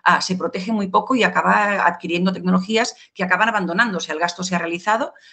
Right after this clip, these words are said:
has hecho además un esfuerzo de, de incorporación en un ámbito de, de trabajo que ha salido mal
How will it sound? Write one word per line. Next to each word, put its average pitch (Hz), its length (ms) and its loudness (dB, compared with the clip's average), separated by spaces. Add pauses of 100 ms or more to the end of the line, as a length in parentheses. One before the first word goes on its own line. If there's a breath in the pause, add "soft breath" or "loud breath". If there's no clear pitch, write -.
(120 soft breath)
has 185 140 2
hecho 196 160 -6
además 185 260 2
un 190 60 -2
esfuerzo 180 320 -4
de, 170 200 -2
de - 140 -8
incorporación 170 840 2 (200 soft breath)
en 170 100 -2
un 160 80 2
ámbito 165 320 0
de, 165 400 0
de 180 140 -2
trabajo 185 500 0
que 196 60 0
ha 175 40 2
salido 170 360 -4
mal 214 240 -2